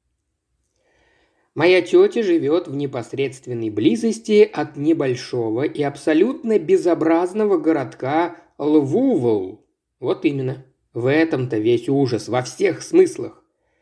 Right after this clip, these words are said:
Как, скажите на милость, может хоть одно разумное существо жить в городе, чье название не в состоянии выдавить ни одна христианская глотка? А я утверждаю и настаиваю,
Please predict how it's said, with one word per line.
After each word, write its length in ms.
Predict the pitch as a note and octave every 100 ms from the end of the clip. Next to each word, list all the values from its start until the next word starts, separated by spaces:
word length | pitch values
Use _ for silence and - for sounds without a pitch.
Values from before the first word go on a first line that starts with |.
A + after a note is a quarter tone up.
| _
Как, 220 | - D#3+ -
скажите 460 | - C3 C3+ C3
на 100 | B2+
милость, 380 | C3 G#3+ F3+ -
может 320 | C3+ C#3+ C#3+
хоть 240 | - D3 D#3+
одно 440 | E3 E3 D#3+ B2
разумное 580 | A2+ A#2+ D3 A#2 G#2+ G2+
существо 840 | - G#2 - G#2 - D3 G#3+ - - _ _
жить 260 | C#3 A3 E3+
в 140 | B2
городе, 500 | A2+ B3+ D4+ F#3+ B2+
чье 240 | B2 F3 F#3+
название 640 | E3 C3 C3+ G3+ G#3+ A3
не 140 | F#3+
в 40 | F3
состоянии 760 | E3+ D#3+ D3+ C#3 D3+ C#3+ C#3
выдавить 640 | B2 C#3+ G3+ E3 A#2 A2+ - _ -
ни 240 | C#3+ F3
одна 640 | D#3+ B2+ B2 C3+ D#3+ A#3 -
христианская 840 | D#3 B2+ - A#2+ C3 C3 - C3
глотка? 600 | A#2 B2+ B2 - - F#2+ _ _ _ _
А 100 | -
я 320 | A#2+ A#2+ F#3+ A3
утверждаю 920 | D#3+ - C3+ A#2 G#2+ B2+ F#3+ D3+ -
и 120 | D3
настаиваю, 880 | C#3 B2+ - C3+ A#2+ G#2+ G#2+ G2